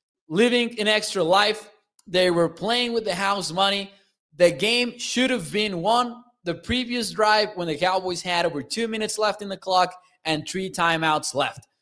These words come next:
That was when you had to win the ball game. And then defense handed you an extra life,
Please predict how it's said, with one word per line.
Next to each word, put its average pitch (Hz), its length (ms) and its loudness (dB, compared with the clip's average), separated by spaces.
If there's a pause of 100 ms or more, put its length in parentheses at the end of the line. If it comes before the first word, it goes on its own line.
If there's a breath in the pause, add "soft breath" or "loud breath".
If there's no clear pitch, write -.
(380)
That 226 280 2
was 214 540 4
when 165 200 -4
you 156 200 -2
had 185 300 2 (140)
to 202 120 -4
win 160 560 -2
the 147 80 -2
ball 131 320 0
game. 85 160 -20 (400)
And 160 160 -4
then 185 240 0
defense 196 680 -2 (1080)
handed 220 400 0
you 214 300 0
an 196 100 0
extra 185 340 0
life, 113 340 -2